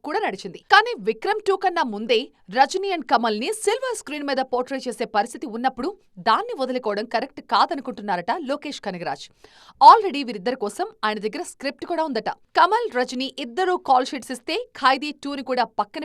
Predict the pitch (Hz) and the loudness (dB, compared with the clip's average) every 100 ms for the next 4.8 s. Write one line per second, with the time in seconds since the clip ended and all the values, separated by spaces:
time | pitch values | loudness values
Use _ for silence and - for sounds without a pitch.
0 | 285 247 302 403 _ _ 240 311 - - | -4 -4 -6 -10 _ _ -8 -6 -6 -6
1 | 311 370 427 294 285 294 - 269 - 277 | -4 -2 0 0 0 0 -8 -10 -8 -10
2 | 285 - 220 240 220 208 202 190 381 - | -10 -4 -4 -2 -4 -4 -6 -8 -10 -10
3 | 233 302 370 311 330 220 196 226 - 311 | -4 -2 -2 -8 -10 -6 -4 -4 -4 -6
4 | 254 202 196 190 185 185 185 | -2 -2 -2 -4 -4 -2 -2